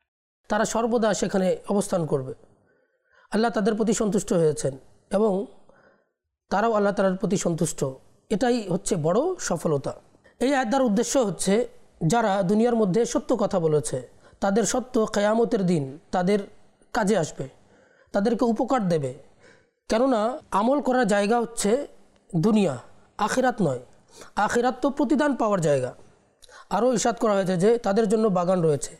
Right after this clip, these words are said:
যার নিচে নহর প্রবাহিত, তারা সর্বদা সেখানে থাকবে। আল্লাহ তাআলা তাদের আনুগত্য এবং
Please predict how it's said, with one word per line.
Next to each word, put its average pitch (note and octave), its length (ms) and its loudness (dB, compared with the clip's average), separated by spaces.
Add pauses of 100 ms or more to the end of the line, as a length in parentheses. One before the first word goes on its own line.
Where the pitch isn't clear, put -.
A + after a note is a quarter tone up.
(400)
যার G#3 220 2
নিচে G#3 360 0 (960)
নহর A3 280 0
প্রবাহিত, G3 580 0 (840)
তারা A3 160 0
সর্বদা B3 400 0
সেখানে B3 320 0
থাকবে। D3+ 380 -4 (100)
আল্লাহ G3+ 240 2
তাআলা F#3+ 400 0 (1120)
তাদের F#3+ 240 0
আনুগত্য G#3 800 -2 (240)
এবং F#3+ 420 0